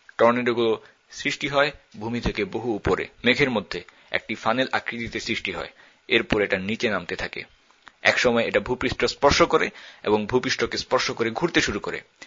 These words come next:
অতঃপর এই ঘূর্ণিবায়ু যাত্রা শুরু করে। এটি একটি জায়গায় বেশিক্ষণ অবস্থান করে না,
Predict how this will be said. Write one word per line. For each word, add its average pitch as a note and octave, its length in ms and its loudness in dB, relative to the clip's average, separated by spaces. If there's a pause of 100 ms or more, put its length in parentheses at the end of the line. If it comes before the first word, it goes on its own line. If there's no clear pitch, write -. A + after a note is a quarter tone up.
(340)
অতঃপর D3 400 4
এই C#3+ 200 6
ঘূর্ণিবায়ু D#3 560 6 (520)
যাত্রা G#2 340 2
শুরু F#2 240 -4
করে। C#2+ 200 -8 (800)
এটি A#2 200 0 (100)
একটি A2+ 280 0
জায়গায় G#2 320 6
বেশিক্ষণ G2 360 -4
অবস্থান F#2+ 320 -4
করে G2+ 180 6
না, D#2 120 -2